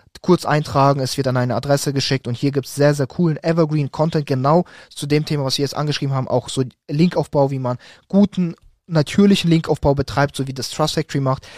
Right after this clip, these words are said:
Es gibt coole Case Studies, Evergreen Content, den, den du dir einfach mal so durchlesen kannst und wo du einfach verstehst, was sind die wichtigsten Faktoren und wie sollte ich im Linkaufbau vorgehen, um maximale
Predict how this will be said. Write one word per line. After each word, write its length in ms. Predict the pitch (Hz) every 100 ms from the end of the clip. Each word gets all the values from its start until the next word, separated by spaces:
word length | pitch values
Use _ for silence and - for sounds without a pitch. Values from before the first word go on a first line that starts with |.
| - -
Es 160 | 143 -
gibt 300 | 151 _ -
coole 260 | 208 196
Case 280 | - 156 -
Studies, 480 | 151 143 143 139 -
Evergreen 400 | 165 160 151 143
Content, 280 | 143 139 143
den, 200 | 143 165
den 160 | 151
du 40 | 143
dir 160 | 143
einfach 140 | 135 139
mal 100 | 127
so 120 | 131
durchlesen 520 | 165 156 151 143 139
kannst 340 | - 131 - - - -
und 220 | 151 143
wo 220 | 156 151
du 120 | 151 -
einfach 260 | 160 -
verstehst, 580 | - 143 - 170 160 -
was 180 | 151 -
sind 100 | 156
die 60 |
wichtigsten 360 | 147 - - -
Faktoren 380 | 139 - 175 165
und 200 | 156 143
wie 180 | 196 185
sollte 340 | 165 170 143
ich 200 | 156 - - -
im 120 | 151
Linkaufbau 440 | 156 180 151 - 143
vorgehen, 320 | 151 151 151
um 160 | 135 127
maximale 680 | 156 - 165 156 151 147